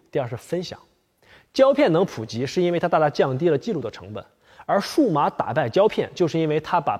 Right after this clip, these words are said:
拍照的成本和分享的成本又砍掉了一大截。而手机秒杀一切的原因，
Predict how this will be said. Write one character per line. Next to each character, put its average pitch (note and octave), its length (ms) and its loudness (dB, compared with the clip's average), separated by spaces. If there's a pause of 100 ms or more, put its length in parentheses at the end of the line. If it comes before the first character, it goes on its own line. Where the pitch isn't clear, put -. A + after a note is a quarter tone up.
拍 A3 200 0
照 G#3 80 0
的 C3+ 80 2
成 C3+ 240 -4
本 G#2+ 140 -6
和 - 140 -10
分 E4 280 0
享 A3+ 100 0
的 A2 80 -6
成 B2 220 -8
本 G#2+ 120 -8 (140)
又 C4+ 140 2
砍 - 240 -6
掉 A#2+ 100 -6
了 G#2 80 -6
一 G#2+ 40 -8
大 A2 160 -6
截。 - 220 -12 (500)
而 F#3+ 120 2
手 B2+ 400 2
机 B3+ 180 2
秒 D3 220 0
杀 E3 160 0
一 D#3 60 2
切 E3 160 0
的 C3+ 40 2
原 A#2+ 240 -4
因， D#3+ 160 -2